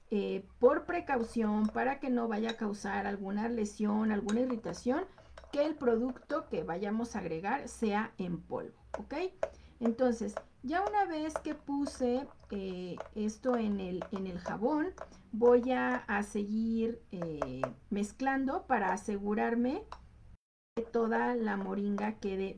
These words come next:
bien integrada a mi mezcla. Y como les he platicado anteriormente,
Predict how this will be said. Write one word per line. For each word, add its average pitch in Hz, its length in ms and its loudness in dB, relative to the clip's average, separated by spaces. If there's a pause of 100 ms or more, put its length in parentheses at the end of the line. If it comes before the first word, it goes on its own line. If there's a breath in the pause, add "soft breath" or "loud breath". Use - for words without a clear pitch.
bien 220 340 4
integrada 208 800 2 (1800)
a 202 140 -2
mi 220 160 4
mezcla. 294 580 2 (640 loud breath)
Y 349 400 6
como 254 320 8
les 254 300 6
he 269 80 -2
platicado 247 640 0
anteriormente, 233 920 2